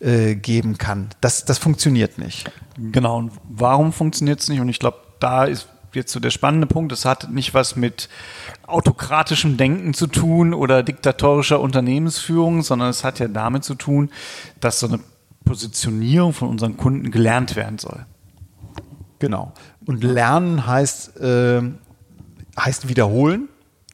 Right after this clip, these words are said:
Speaker 1: immer wieder wiederholen, ähm, damit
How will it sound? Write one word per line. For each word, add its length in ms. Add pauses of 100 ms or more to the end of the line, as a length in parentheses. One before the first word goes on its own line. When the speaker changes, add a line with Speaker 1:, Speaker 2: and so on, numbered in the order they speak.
(240)
Speaker 1:
immer 280
wieder 280
wiederholen, 640 (800)
ähm, 720 (300)
damit 460